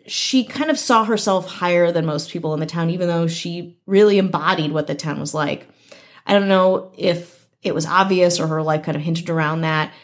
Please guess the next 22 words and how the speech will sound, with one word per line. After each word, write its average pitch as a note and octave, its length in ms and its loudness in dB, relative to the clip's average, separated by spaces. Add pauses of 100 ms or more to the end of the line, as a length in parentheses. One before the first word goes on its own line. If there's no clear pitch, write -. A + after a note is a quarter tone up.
(260)
but E3+ 200 2
an E3+ 120 0
old G3 260 2
neighbor F3 400 2
said E3 260 0
of D3+ 100 -2
Holloway, D3+ 840 0 (100)
"You G#3 80 -2
would G3 60 2
never G3+ 220 4
see A#3 180 0
Wanda F3+ 300 2
outside E3 460 0
bathing E3 260 2
a D#3+ 40 0
German D#3 300 -2
Shepherd D3+ 380 -4
or D3 100 -4
digging D3+ 320 -4
in C#3 80 -4
the C#3 80 -2
dirt." - 400 -12